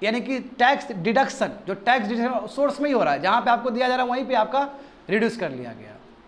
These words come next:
समझे? तो जो ई-कॉमर्स operator, जितने भी ई-कॉमर्स operator देखते हो तुम लोग, हाँ, ये वन पहले था टीडीएस,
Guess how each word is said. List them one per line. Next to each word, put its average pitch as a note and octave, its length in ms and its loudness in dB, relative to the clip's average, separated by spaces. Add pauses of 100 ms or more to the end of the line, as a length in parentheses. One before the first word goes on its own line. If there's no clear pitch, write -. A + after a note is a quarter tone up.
(280)
समझे? G#3 240 0 (640)
तो A3+ 80 2
जो C4+ 160 6 (140)
ई-कॉमर्स C#4+ 500 2
operator, A#3 440 2
जितने A#3 260 -2
भी C#4 140 2
ई-कॉमर्स B3+ 360 2
operator A#3+ 300 2
देखते A3 340 -2
हो F3+ 120 0
तुम B2 160 -12
लोग, G#2+ 180 -16 (500)
हाँ, E3+ 500 2 (880)
ये C4 480 2 (180)
वन G3+ 320 4
पहले C4 260 2
था A3+ 200 -2 (420)
टीडीएस, A#3 540 2